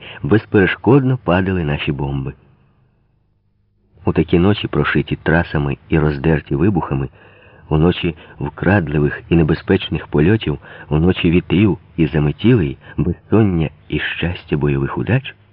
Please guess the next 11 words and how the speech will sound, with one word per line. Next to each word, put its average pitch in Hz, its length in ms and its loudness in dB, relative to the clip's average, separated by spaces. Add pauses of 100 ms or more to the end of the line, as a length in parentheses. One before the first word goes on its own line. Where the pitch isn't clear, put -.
(920)
Михайло 73 640 2
Дев'ятаєв 73 880 0 (1120)
спізнався 120 720 2 (800)
з 67 140 -4
Іваном 104 600 2 (100)
Пацулою. 67 720 -4 (2750)
Хто 107 400 -2 (1080)
і 73 100 -4
коли 82 400 0
міг 123 560 -4 (140)
провидіти, 76 920 -2